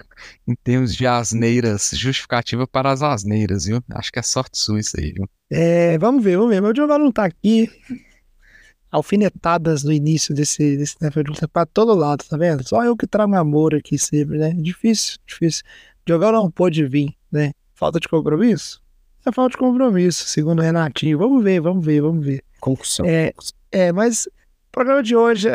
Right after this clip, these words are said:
Speaker 2: a gente já falou no último, né? Eu nem, nem vou me delongar. Giro de notícias. Depois a gente vai falar de novo, né? De Playoff Picture.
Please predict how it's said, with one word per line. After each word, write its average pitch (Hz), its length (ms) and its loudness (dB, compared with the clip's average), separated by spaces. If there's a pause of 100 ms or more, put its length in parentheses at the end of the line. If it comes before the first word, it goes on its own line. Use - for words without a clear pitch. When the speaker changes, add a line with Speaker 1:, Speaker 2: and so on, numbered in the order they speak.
Speaker 2:
a 214 100 0
gente 190 220 0
já 214 100 0
falou 190 300 0
no 175 100 2
último, 165 280 0
né? 160 60 0
Eu 160 60 0
nem, 175 200 2
nem 190 180 2
vou 180 120 2
me 175 80 2
delongar. 165 520 0
Giro 220 300 2
de 202 100 0
notícias. 170 800 0 (100)
Depois 165 280 0
a - 20 2
gente 160 180 0
vai 160 160 2
falar 160 340 2
de 196 140 2
novo, 170 340 2
né? 165 160 2
De - 120 -4
Playoff 151 480 0
Picture. 190 440 -2